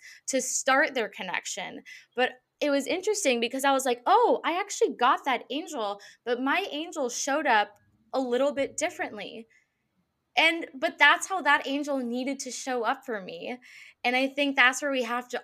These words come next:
honor and give ourselves grace of our spiritual experience. And something I'm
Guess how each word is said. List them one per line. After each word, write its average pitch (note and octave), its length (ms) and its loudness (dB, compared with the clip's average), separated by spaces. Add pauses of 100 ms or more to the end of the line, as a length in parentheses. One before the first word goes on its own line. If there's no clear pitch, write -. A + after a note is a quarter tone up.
(120)
honor C4+ 400 4
and G#3+ 180 -4
give B3 140 -4
ourselves A#3+ 420 -4
grace C#4 360 -4
of A3+ 200 -8 (340)
our B3+ 400 2 (120)
spiritual C#4 560 -2
experience. G#3 840 -6
And A3+ 160 -8
something B3+ 300 -4
I'm A3 160 -2